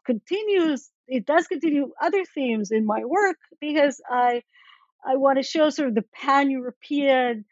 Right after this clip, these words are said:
beyond sort of a specific story, the pan-European, uh, drive here, right,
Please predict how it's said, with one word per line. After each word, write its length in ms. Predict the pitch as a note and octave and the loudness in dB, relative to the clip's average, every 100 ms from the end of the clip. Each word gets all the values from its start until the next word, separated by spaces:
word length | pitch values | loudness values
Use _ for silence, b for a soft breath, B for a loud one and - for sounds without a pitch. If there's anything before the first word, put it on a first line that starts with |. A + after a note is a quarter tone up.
| b b _ | b b _
beyond 440 | B3+ C#4+ E4 F4 C#4+ | -6 -2 0 0 -2
sort 140 | C#4+ | -4
of 60 | A3+ | -4
a 40 | |
specific 560 | G3+ - - B3 - - | -4 -8 -6 -6 -4 -8
story, 360 | - E4 D#4+ - | -4 -2 -2 -2
the 100 | B3 | -8
pan-European, 1120 | - C#4 D4 C#4+ B3+ - - E4+ D#4 C4+ A3+ b b b _ | -4 -2 0 0 -2 -4 -2 0 0 -2 -6 b b b _
uh, 200 | A3+ A3+ G#3 G#3+ | 0 0 0 -4
drive 400 | B3 B3+ C4+ G#3 | -2 2 0 -2
here, 240 | A#3 G#3 | -6 -4
right, 260 | A3 A#3 | 0 0